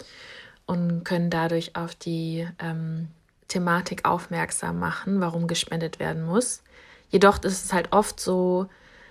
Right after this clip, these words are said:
dass InfluencerInnen genommen werden, die erstmal total normschön sind und aus dem globalen Norden kommen und dann in ihrem Safari-Outfit, das sie ja im,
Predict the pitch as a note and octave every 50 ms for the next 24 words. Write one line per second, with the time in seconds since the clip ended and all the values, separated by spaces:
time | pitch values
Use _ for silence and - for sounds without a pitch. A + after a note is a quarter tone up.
0 | - - _ _ _ _ _ - F#3 F3+ F3+ F3 - - - - - - - -
1 | - - - G#3 G3+ G3 - - G3 F#3 F3+ - F3+ F3+ - - - - F#3+ F#3
2 | F#3 F#3 F3+ F3+ F3+ F#3 G3+ A3 A#3 A#3 A3 G3+ G3 F#3+ F#3+ F#3+ F#3+ F#3 F#3+ F#3
3 | F#3 F3+ F3+ F3+ F3 - E3+ E3+ - - E3+ E3+ - - E3 - - F3 E3 E3
4 | E3+ F3+ G3 A3 A3 A3 A3+ A3 - - G#3 G3 G3 G3 G3+ G3 G3 G#3 A#3 B3+
5 | D4+ D#4+ - - F3+ F3+ E3+ - D#3+ E3+ E3+ - - E3+ E3+ F3 E3 D#3+ D#3+ D3+
6 | D#3 D#3 D#3+ D#3+ E3 E3+ F3+ G3 G#3 G#3+ A3+ A3+ A3 - B3 B3 B3+ B3+ C4+ C#4+
7 | D4 C#4+ - - - - - - - - - - - - _ _ - G3 G3 F#3+
8 | F#3 F#3+ F#3+ F#3+ F#3+ F#3+ F#3+ F#3 F#3 - - - - - - F#3 F#3 F#3+ F#3+ F#3+
9 | F#3+ F#3+ F#3+ G3 F#3+ G3 F#3+ - F#3 F#3+ F#3+ - F#3+ F#3 F3+ F3+ F3 - F#3 F3
10 | - - G3 G3 G#3 G#3+ G3+ F#3 E3+ - E3 E3+ F3 E3+ - - - F3+ F#3+ G3
11 | F#3+ - F3+ E3+ - - F3+ F3+ F3+ F3 F3 F3 - E3+ E3+ E3+ E3+ E3 E3+